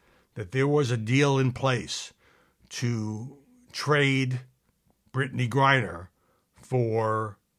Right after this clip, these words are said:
Victor Bout, the Merchant of Death. And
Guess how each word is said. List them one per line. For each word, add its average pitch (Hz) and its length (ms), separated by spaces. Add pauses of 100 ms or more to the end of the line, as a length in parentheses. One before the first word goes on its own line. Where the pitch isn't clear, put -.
(280)
Victor 127 360
Bout, 110 480
the 95 100
Merchant 113 420
of 98 140
Death. 131 420 (480)
And 131 380